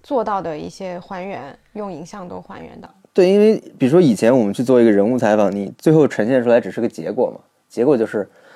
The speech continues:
Speaker 2: 你想好了，拿到所有素材，然后我们想今天这是一个什么样的人物，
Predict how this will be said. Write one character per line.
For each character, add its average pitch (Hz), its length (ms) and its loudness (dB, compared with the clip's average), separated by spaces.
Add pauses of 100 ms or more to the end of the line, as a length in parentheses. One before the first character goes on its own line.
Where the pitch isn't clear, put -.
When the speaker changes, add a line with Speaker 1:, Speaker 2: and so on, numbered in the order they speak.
(320)
Speaker 2:
你 - 140 -8
想 117 220 -2
好 120 140 0
了， 87 220 -2 (140)
拿 107 200 -4
到 120 120 2
所 123 100 0
有 110 80 4
素 - 400 -6
材， 95 180 -4
然 98 140 -8
后 107 100 -2
我 101 60 -2
们 101 100 -8
想 87 220 -10
今 107 140 -10
天 110 160 -8
这 123 100 -6
是 117 160 -8
一 - 20 -6
个 107 60 -6
什 98 140 -10
么 98 40 -6
样 120 80 0
的 120 80 0
人 90 220 -6
物， 92 100 -14